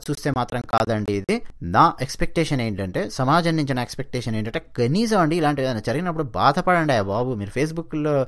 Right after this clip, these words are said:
రాసేవాళ్ళు రాయండి, Twitter-లో రాసేవాళ్ళు రాయండి, రాయక్కర్లేదు, ఏం చేయక్కర్లేదు, కానీ ప్రతి ఒక్కరు కనీసం బాధపడండి, ఆలోచించండి. "అరే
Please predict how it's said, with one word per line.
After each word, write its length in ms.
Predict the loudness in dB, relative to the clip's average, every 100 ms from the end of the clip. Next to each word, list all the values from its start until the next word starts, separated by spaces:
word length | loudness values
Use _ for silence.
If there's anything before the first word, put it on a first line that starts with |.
| 0
రాసేవాళ్ళు 460 | 2 4 4 4 2
రాయండి, 340 | 2 2 0
Twitter-లో 320 | -2 -2 0
రాసేవాళ్ళు 340 | 0 0 0 0
రాయండి, 200 | -4 -2
రాయక్కర్లేదు, 880 | 2 2 2 0 0 0 0 0 0
ఏం 260 | 2 2
చేయక్కర్లేదు, 540 | 2 2 0 0 0 0
కానీ 140 | -4
ప్రతి 180 | -4 -6
ఒక్కరు 380 | -2 0 0 -4
కనీసం 360 | -4 -4 -2 -2
బాధపడండి, 500 | 0 0 2 2 2
ఆలోచించండి. 580 | 2 0 -2 -2 0 0
"అరే 240 | -2 -4